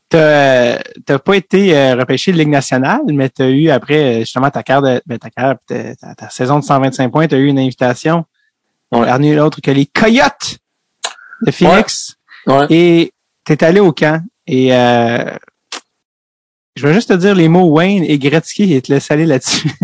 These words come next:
Speaker 1: <laughs> Qui était coach à l'époque, faut se rappeler.
Speaker 2: Ouais, non, c'est ça. Ben, ça, c'était, ça, premièrement, la meilleure histoire de ça, là, c'est que c'est ap-, c'est pas après mon année de cent vingt-cinq points que j'ai été, euh, invité.
Speaker 1: Hmm.
Speaker 2: C'est après mon année de, j-,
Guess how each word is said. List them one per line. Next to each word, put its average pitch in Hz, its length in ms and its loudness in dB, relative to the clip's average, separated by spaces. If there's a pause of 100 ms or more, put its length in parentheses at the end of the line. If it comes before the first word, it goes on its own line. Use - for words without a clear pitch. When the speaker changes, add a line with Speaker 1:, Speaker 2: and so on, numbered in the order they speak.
Speaker 1:
<laughs> - 240 -8
Qui - 80 2
était 190 140 2
coach 226 300 2
à 131 80 2
l'époque, 123 320 -4
faut 185 140 -16
se - 100 -20
rappeler. - 200 -12 (440)
Speaker 2:
Ouais, 131 180 4
non, 127 140 4
c'est 117 140 -2
ça. 117 220 2
Ben, 101 140 0
ça, - 160 -2
c'était, 98 460 -2 (880)
ça, - 180 0
premièrement, 143 460 4
la 143 120 4
meilleure 151 260 2
histoire 147 360 -2
de 123 120 0
ça, 156 240 -2
là, 147 140 0
c'est 123 200 -2
que 117 340 2 (380)
c'est - 220 2
ap-, 127 240 2
c'est - 180 0
pas 185 140 2
après 175 200 2
mon 160 140 2
année 139 180 0
de 147 40 -8
cent 135 200 0
vingt-cinq 123 380 -2
points 139 200 0
que 117 60 -4
j'ai 113 100 0
été, 117 340 2
euh, 110 140 4
invité. 110 360 -2
Speaker 1:
Hmm. 202 220 2
Speaker 2:
C'est - 140 2
après 139 200 4
mon 135 160 6
année 139 300 4
de, 113 840 2 (140)
j-, - 220 -10